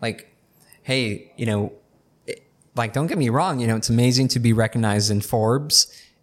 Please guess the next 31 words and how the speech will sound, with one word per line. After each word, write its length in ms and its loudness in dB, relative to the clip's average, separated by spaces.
It's 160 0
amazing 560 0
to 140 2
be, 380 2
you 100 2
know, 60 4
selected 500 2
to 120 -6
work 240 0
with 120 -2
the 60 -4
Department 480 -4
of 80 -2
Education 800 -2
by 340 -2
both, 400 -2
you 120 2
know, 80 2
administrations. 1120 0
But 200 0
what 220 -4
does 200 -2
all 180 -2
of 80 -6
that 200 -2
mean 600 2
if 180 0
I'm 160 -2
not 500 -4
putting, 480 0
like, 300 -4